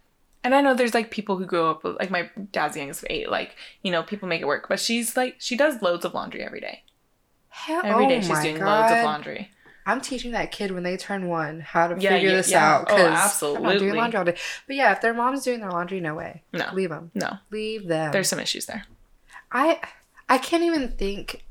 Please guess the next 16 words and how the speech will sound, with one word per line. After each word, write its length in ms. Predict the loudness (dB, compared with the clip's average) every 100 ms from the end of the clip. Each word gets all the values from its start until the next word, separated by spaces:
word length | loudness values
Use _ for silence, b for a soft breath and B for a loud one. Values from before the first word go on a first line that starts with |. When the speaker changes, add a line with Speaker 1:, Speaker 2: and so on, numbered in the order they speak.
| -8
Speaker 2:
maybe 240 | -2 0
I'm 180 | -2 -4
closed-minded, 580 | -8 -6 -4 -2 -4 -2
but 80 | -2
I 80 |
can't 220 | -2 -6 -10
even 160 | -8
think 180 | -8 -6
of 80 | -4
a 60 |
scenario 560 | -4 -6 -4 -4 -6 -6
where 140 | -6
you 140 | -4 -4
would 120 | -4
be 120 | -6
like, 360 | -6 -6 -10 -16